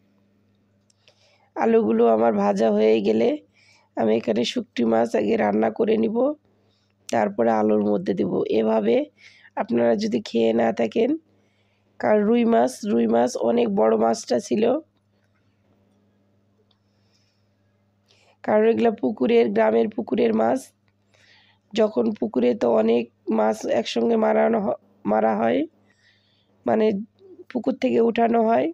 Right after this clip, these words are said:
তখন মাছগুলো কেটে কেটে শুকানো হয়। আমার আলু ভাজি হয়ে গেল।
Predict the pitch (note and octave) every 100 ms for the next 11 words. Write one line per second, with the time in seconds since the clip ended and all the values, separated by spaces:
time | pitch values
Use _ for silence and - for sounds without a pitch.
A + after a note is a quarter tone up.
0 | - _ _ _ _ _ _ - G#3+ A#3+
1 | A3+ A3 G#3+ G#3+ A3 A#3 B3+ - _ _
2 | _ _ _ _ _ _ - C4 A3+ B3
3 | A#3+ A3 A#3+ D4 D#4+ - - - B3 A#3
4 | A3+ A3+ A3+ A#3+ D#4 - _ _ _ _
5 | _ _ _ _ _ - _ _ _ _
6 | _ _ _ _ - A3+ A3 A3+ A3+ A3+
7 | A3+ G#3 A#3 A3+ A#3 G#3+ A#3